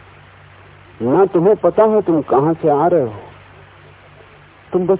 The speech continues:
रास्ते के किनारे के कचरे से उलझे हुए हो। और राह के किनारे को तुमने घर बना लिया है।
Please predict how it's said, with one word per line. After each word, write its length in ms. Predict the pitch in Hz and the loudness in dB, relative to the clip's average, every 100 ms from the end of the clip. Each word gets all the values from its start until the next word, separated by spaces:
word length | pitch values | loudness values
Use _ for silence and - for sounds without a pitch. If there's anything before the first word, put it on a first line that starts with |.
| - | -2
रास्ते 460 | 127 127 139 - 165 | -2 -2 -2 -4 -6
के 140 | 143 | -6
किनारे 460 | 131 127 139 143 143 | -6 -4 -2 -2 -4
के 140 | - | -6
कचरे 460 | 104 - 117 135 131 | -10 -10 -10 -6 -6
से 160 | - | -6
उलझे 440 | - 107 95 - 92 | -10 -10 -10 -8 -8
हुए 200 | 90 64 | -8 -10
हो। 80 | 95 - - - - - - - - - - - - - - - - - - - - - - - - - - - - - - - - - | -12 -20 -20 -20 -20 -20 -20 -20 -20 -20 -20 -20 -20 -20 -20 -20 -20 -20 -20 -20 -20 -20 -20 -20 -20 -20 -20 -20 -20 -20 -20 -20 -20 -18
और 80 | - | -12
राह 340 | 95 113 135 | -4 -2 -2
के 160 | 143 131 | -4 -6
किनारे 440 | - 123 131 135 | -4 0 0 0
को 140 | 139 127 | -2 -4
तुमने 340 | - 135 123 | -4 -4 -4
घर 220 | 110 120 | -2 -4
बना 240 | 139 139 120 | -2 -2 -2
लिया 300 | - - - | -4 -6 -6
है। 220 | - - | -10 -20